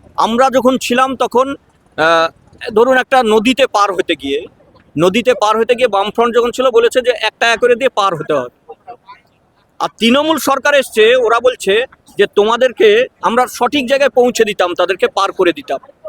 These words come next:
আর তৃণমূল এখন সরকার এসে তারা কি বলছে যে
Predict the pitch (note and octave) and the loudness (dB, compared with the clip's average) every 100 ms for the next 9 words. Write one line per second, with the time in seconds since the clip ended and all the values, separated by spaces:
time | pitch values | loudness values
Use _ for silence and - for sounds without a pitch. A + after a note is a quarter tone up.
0 | D5 C5 _ _ _ E3 C4+ C#4 - - | -14 -14 _ _ _ 0 0 -2 -10 -20
1 | - - A3 B3+ D#4 E4+ D#4+ D4 C#4+ - | -12 -6 0 2 2 2 2 2 0 2
2 | A#3 A#3 C4+ B3 - F#3 G3+ - _ _ | -2 0 2 0 2 0 0 -6 _ _
3 | - F3 A3 C4+ C4 B3+ C4+ - D#4+ - | -2 0 2 0 -2 0 -2 0 -2 -2
4 | _ - D3 | _ -10 -2